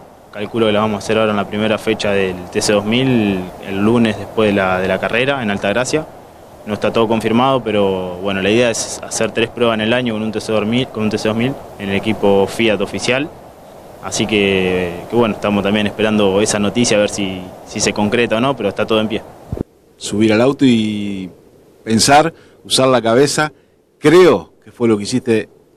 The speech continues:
Speaker 2: en estas dos primeras finales del año dos mil diecinueve, donde estuviste en lo más alto del podio, hiciste dos carreras pensadas, porque la cosa no venía bien en el comienzo, en la, en los entrenamientos.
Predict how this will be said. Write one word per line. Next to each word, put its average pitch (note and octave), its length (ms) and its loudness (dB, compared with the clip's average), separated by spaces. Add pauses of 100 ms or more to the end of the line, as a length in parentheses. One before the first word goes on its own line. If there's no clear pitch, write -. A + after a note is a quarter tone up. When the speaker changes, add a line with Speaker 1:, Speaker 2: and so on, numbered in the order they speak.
(100)
Speaker 2:
en A2+ 100 -8
estas A2 240 -2
dos B2+ 140 2
primeras C3 420 2
finales C#3+ 420 6
del G#2+ 140 -2
año A#2 180 2
dos G2+ 80 -2
mil A#2+ 140 4
diecinueve, C3 580 4 (520)
donde G2+ 220 -8
estuviste G#2+ 320 -6
en G#2+ 40 -2
lo G#2 60 0
más G#2+ 180 0
alto G#2+ 220 0
del G#2 100 2
podio, C3 420 4 (320)
hiciste A#2+ 300 0
dos C#3 140 4
carreras A#2+ 280 2
pensadas, G#2 460 -2
porque G2 260 -12
la G#2+ 120 -4
cosa B2+ 240 0
no A#2+ 100 2
venía A#2+ 240 4
bien C3 220 6
en A#2 100 0
el A2 80 -4
comienzo, A#2+ 480 4
en G2 100 -6
la, G2 300 -8
en G2+ 80 -12
los G2+ 120 -6
entrenamientos. G2+ 600 2